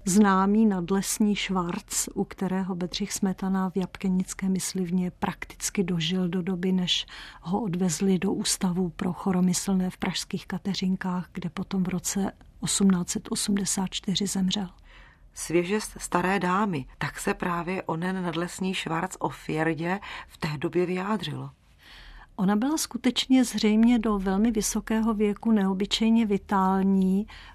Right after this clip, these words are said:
Speaker 1: rozhodně na své současníky tak působila, protože zemřela až dlouho po své osmdesátce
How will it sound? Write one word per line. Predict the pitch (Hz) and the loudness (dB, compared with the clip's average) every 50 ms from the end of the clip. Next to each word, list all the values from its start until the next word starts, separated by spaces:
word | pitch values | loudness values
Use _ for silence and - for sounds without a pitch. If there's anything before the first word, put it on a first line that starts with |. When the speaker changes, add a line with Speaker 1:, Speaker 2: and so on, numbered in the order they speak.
| - | -4
Speaker 1:
rozhodně | - 208 185 156 180 196 208 190 220 214 214 | -2 0 0 2 0 0 2 2 2 2 2
na | 214 208 | 2 0
své | 185 - - 220 220 208 | 0 -2 -2 -2 -2 -2
současníky | - - 196 185 - - 220 208 - - 220 208 202 196 220 208 | -2 -2 -4 -4 -2 -2 0 0 2 2 2 2 2 2 0 -2
tak | - 226 214 - | -2 -4 -4 -6
působila, | - - - 175 - - - 202 190 175 185 180 180 175 175 185 185 - - - - - - - - | -8 -8 -8 -6 -4 -2 -2 -2 -2 0 0 0 0 0 0 -2 -4 -6 -10 -16 -20 -20 -20 -12 -4
protože | - 185 170 - 202 190 - 208 196 190 196 | -2 -2 -2 0 0 0 2 2 2 2 2
zemřela | 185 - 202 180 180 185 202 202 190 196 196 | 2 2 2 2 2 2 0 0 2 2 2
až | - - - 165 156 - - - - - - | 0 -2 -4 -4 -2 0 2 2 0 0 0
dlouho | 175 190 190 185 190 165 208 202 | 2 2 2 2 2 0 -2 -2
po | - 202 | -2 -4
své | - - - 214 214 214 | -4 -2 0 0 0 0
osmdesátce | - - - - - 196 196 190 190 175 - - - 185 185 185 - - - - - - 185 185 | -2 -4 -4 -2 0 2 2 2 2 2 0 0 0 0 0 -2 -4 -6 -6 -4 -2 0 0 -2